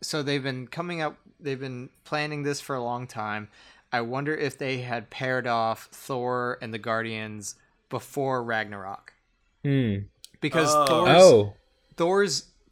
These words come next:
Speaker 1: tone shift in his character in Ragnarok, you know, being so drastic and being so fun,
Speaker 3: Mm.
Speaker 1: like, just fit him perfectly into the Guardians, um,
Speaker 2: Yeah.
Speaker 1: group.
Speaker 3: Right.
Speaker 1: Whereas
Speaker 3: Now that he's more comedic.
Speaker 1: Right, whereas
Speaker 3: <laughs>
Speaker 1: I don't feel like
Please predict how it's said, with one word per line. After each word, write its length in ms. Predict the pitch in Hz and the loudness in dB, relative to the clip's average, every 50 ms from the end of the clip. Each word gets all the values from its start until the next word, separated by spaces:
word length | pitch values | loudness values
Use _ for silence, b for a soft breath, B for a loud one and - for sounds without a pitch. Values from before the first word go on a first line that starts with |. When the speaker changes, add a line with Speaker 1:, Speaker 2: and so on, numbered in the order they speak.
| _ - | _ -10
Speaker 1:
tone 520 | - - 160 160 170 170 170 165 160 160 | -4 -2 0 0 0 -2 -4 -4 -6 -6
shift 520 | 143 - - 143 131 120 113 - - - - - | -6 -4 -4 -2 -4 -4 -4 -8 -12 -16 -10 -8
in 120 | 135 127 | -8 -6
his 240 | 127 139 143 135 - | -4 -4 -4 -4 -4
character 520 | - - 143 139 135 131 123 - 127 120 | -6 -4 -4 -2 -2 -4 -4 -6 -6 -6
in 200 | 123 131 123 123 | -6 -6 -8 -4
Ragnarok, 760 | 123 123 120 120 117 113 - - 131 120 113 110 104 101 - - | -2 0 0 0 0 -2 -8 -14 -10 -8 -6 -6 -6 -8 -10 -12
you 80 | 123 | -14
know, 100 | 117 110 | -12 -10
being 240 | 101 107 131 127 123 | -8 -6 -6 -6 -6
so 200 | 120 - 135 123 | -6 -8 -8 -8
drastic 560 | 113 110 131 123 120 117 113 - - 117 - - | -6 -4 -2 0 0 0 -2 -6 -8 -10 -10 -8
and 160 | 147 151 156 | -8 -6 -4
being 180 | 151 151 143 135 | -4 -4 -4 -6
so 160 | - - 117 107 | -6 -8 -10 -10
fun, 540 | - - - 170 175 170 143 117 110 107 - - | -10 -10 -6 -4 -2 -2 0 -2 -4 -6 -8 -14
Speaker 3:
Mm. 340 | 117 113 110 104 98 92 92 92 _ _ _ _ _ _ _ _ _ _ _ _ | -16 -14 -14 -16 -18 -20 -20 -20 _ _ _ _ _ _ _ _ _ _ _ _
Speaker 1:
like, 300 | - 135 120 117 - - _ _ _ _ _ - 135 | -6 -4 -4 -4 -6 -10 _ _ _ _ _ -16 -10
just 360 | 117 139 139 - - - - | -6 -6 -6 -6 -8 -12 -16
fit 280 | - - - 180 185 - | -14 -8 -4 -4 -4 -4
him 200 | 147 143 127 120 | -4 -8 -8 -8
perfectly 600 | - - - 175 180 143 147 120 - 131 120 120 127 | -8 -4 -2 -2 -2 -2 -6 -8 -4 -4 -4 -2 -2
into 200 | 123 120 123 131 | -4 -4 -6 -8
the 100 | 117 120 | -8 -6
Guardians, 760 | 107 127 123 123 123 120 117 113 110 110 110 107 101 - - - - | -4 -2 0 0 0 -2 -4 -6 -8 -8 -10 -10 -8 -8 -8 -8 -6
um, 320 | 139 117 110 110 110 107 | -4 -2 -2 0 2 6
Speaker 2:
Yeah. 320 | 110 107 104 98 95 95 - - - | 6 8 8 6 4 2 -4 -8 -4
Speaker 1:
group. 180 | - 165 156 | -2 0 0
Speaker 3:
Right. 220 | 123 117 104 98 92 - - | 0 -2 -4 -6 -10 -6 0
Speaker 1:
Whereas 280 | 151 156 156 151 147 | 2 4 4 4 2
Speaker 3:
Now 160 | 123 123 127 123 | 2 0 -2 -2
that 100 | 117 113 | -2 -4
he's 280 | 123 127 110 - - | -4 -6 -6 -8 -10
more 240 | 127 123 131 127 117 | -8 -4 -2 -2 -2
comedic. 320 | - - 123 113 120 135 | -4 -6 -8 -6 0 4
Speaker 1:
Right, 200 | 185 185 165 147 151 | 4 6 6 6 4
whereas 380 | 160 165 170 165 156 147 135 | 2 0 2 2 0 0 0
Speaker 3:
<laughs> 40 | 127 | 0
Speaker 1:
I 140 | 127 143 147 | 0 0 0
don't 260 | 151 160 156 160 156 - | 0 0 -2 -4 -6 -8
feel 240 | - 156 151 143 139 | -6 -4 -4 -2 -2
like 360 | 131 127 123 110 - - | -2 -2 -2 -4 -6 -12